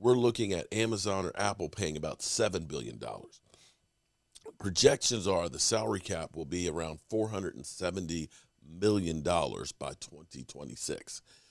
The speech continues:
So teams understand this, and so they're making cap numbers low this year and kicking the money down the road. Everybody but the Cowboys. Everybody but the Cowboys.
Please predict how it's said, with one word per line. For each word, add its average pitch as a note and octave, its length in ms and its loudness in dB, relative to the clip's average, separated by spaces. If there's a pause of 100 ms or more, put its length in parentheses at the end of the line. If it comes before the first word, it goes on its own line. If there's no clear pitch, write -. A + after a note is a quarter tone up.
(120)
So - 160 -2
teams D3+ 380 4
understand A2+ 680 0
this, C#2+ 260 -4 (340)
and F#2 160 -2
so F#2+ 240 4
they're F2+ 140 4
making G#2 420 -2
cap - 320 -4
numbers F2+ 480 -8
low F#2 460 0
this F2+ 340 0
year D2 220 -6
and E2 120 -8
kicking - 340 -6
the F2 60 -4
money E2+ 280 -4
down D2 220 -6
the D#2+ 60 -6
road. F2 120 0 (160)
Everybody G#2+ 340 4
but - 120 -6
the - 60 -18
Cowboys. D#2 360 -2 (920)
Everybody E2+ 440 2
but - 140 -12
the - 60 -20
Cowboys. - 600 -12